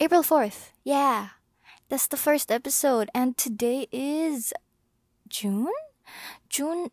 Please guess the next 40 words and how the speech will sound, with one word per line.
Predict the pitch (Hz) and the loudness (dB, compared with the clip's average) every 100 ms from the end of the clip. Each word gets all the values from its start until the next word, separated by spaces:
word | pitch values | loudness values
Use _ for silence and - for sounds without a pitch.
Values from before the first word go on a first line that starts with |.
| 196 | 0
July. | 240 285 240 285 330 - | 4 4 4 6 4 4
It's | - | -2
July. | 190 240 240 240 | -2 0 0 0
Oh | 220 | -2
my | 220 220 | -4 -6
gosh. | 202 - | -8 -8
It's | 214 | -10
July | 208 233 240 247 285 | -6 -2 0 0 0
five. | - - 233 208 - - - - | -2 0 0 0 -4 -20 -20 -4
So | 269 - - | -2 -2 -2
April | 294 - 294 294 277 | -4 -4 -4 -4 -4
four | - 247 247 233 220 _ _ _ - | -6 -2 -2 -2 -8 _ _ _ -10
to | 233 | -8
July | - 233 233 233 240 | -4 -2 -2 -4 -8
five. | - 240 233 220 | -8 -6 -6 -4
Oh | 247 | 0
my | 254 269 | 4 4
gosh. | 233 240 233 - | 4 4 4 2
We're | 240 | 0
going | 233 262 285 | 4 4 4
strong. | - - 262 285 311 247 214 _ - - - _ | 0 4 10 12 10 8 0 _ -20 -20 -20 _
Oh | 208 | -4
my | 233 247 | -2 -2
gosh. | 233 254 233 196 202 - | 0 0 0 -4 -8 -8
I | 202 | -4
didn't | 262 302 | -4 -4
expect. | - - 180 170 - - - _ _ _ | -6 -6 -4 -6 -8 -16 -16 _ _ _
I | 214 | -2
don't | 254 | 2
know. | 262 214 | 2 0
I've | 208 | -2
been | 285 320 | -4 -2
busy. | 196 214 226 202 - - _ - - - - _ _ _ _ - | -2 -2 -2 -6 -10 -18 _ -20 -20 -20 -20 _ _ _ _ -6
And | 220 214 214 220 226 240 | -4 -2 -4 -6 -8 -8
I | 254 | -6
don't | 285 302 | -6 -8
know. | 311 254 | -4 -2
When | 247 254 | 0 -2
I'm | 247 254 208 | 0 0 0
busy, | 208 214 262 302 302 | 0 -2 -2 -4 -6